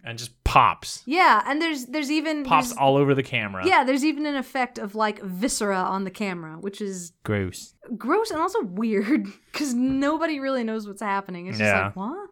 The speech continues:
Speaker 1: We're just like, "Okay."
Speaker 2: Cthulhu slash Spot s-, slash Tutu Hamong explains to us that this is an elder sign.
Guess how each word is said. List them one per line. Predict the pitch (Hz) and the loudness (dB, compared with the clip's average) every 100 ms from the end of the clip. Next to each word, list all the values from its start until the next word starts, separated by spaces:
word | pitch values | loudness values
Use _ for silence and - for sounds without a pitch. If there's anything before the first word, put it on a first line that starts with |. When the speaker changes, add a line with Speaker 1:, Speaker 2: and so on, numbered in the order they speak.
| 117 | -12
Speaker 1:
We're | 107 | -10
just | 101 | -8
like, | 107 98 | -10 -10
"Okay." | 95 101 101 98 101 - _ - | -8 -6 -4 -4 -4 -10 _ -14
Speaker 2:
Cthulhu | 277 277 320 311 294 285 277 | -12 -6 -4 -2 -2 -4 -4
slash | - 247 240 233 | -2 2 2 0
Spot | - - - 214 214 208 | -8 -6 0 4 4 2
s-, | - - | -6 -14
slash | - 214 202 - _ _ - | -8 -8 -8 -12 _ _ -20
Tutu | - 247 233 240 | -10 -8 -6 -8
Hamong | - 202 202 202 190 185 196 - - - | -6 -6 -6 -6 -6 -10 -12 -20 -20 -16
explains | 208 - - 285 320 320 | -12 -10 -4 -2 -2 -4
to | 208 | -4
us | 180 170 - - - _ | -4 -6 -16 -20 -20 _
that | 196 185 180 | -6 -6 -2
this | 247 294 - - | -2 -2 -8 -10
is | 202 | -8
an | 196 190 | -8 -8
elder | 202 208 202 175 | -6 -4 -4 -6
sign. | - 170 165 156 - | -8 -8 -8 -12 -16